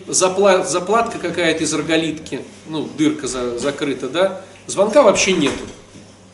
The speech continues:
Вот как его не было, так его и нет. Ты стучишься.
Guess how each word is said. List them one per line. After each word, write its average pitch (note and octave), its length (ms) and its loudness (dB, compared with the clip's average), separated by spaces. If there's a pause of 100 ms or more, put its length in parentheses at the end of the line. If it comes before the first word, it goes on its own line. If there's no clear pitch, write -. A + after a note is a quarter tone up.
(440)
Вот D#3+ 140 -2
как F#3+ 180 0
его G3+ 140 4
не B3 160 2
было, D#3 240 0
так F3 180 -4
его D#3 160 0
и C#3+ 80 2
нет. A2+ 180 -6 (1300)
Ты B3 100 -2
стучишься. G3 680 0